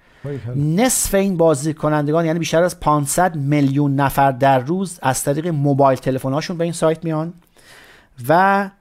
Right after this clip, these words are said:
Speaker 2: یادآوری هم کنیم که، اه، این، اه، سایت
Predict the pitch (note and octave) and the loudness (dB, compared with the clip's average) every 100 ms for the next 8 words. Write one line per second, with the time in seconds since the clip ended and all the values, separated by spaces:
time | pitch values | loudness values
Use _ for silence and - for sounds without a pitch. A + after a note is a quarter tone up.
0 | _ _ _ _ - C3 D3 C#3+ C#3 C#3+ | _ _ _ _ -4 2 4 4 4 4
1 | E3+ G3 G3 F3+ F#3 F3 F3 F3 F3+ F3+ | 2 -2 -2 -2 -2 0 2 2 0 -4
2 | _ _ _ _ _ _ - C3 C3 B2+ | _ _ _ _ _ _ -2 2 4 4
3 | B2 B2 B2 - - G3+ A3 G2+ _ - | 2 0 -4 -10 -18 -18 -18 -20 _ -4
4 | C3 B2+ B2+ B2+ B2 A#2+ A#2+ A#2+ - C#3+ | -2 -2 -2 -2 -2 -2 -6 -8 -2 2
5 | D#3+ F#3 | 2 0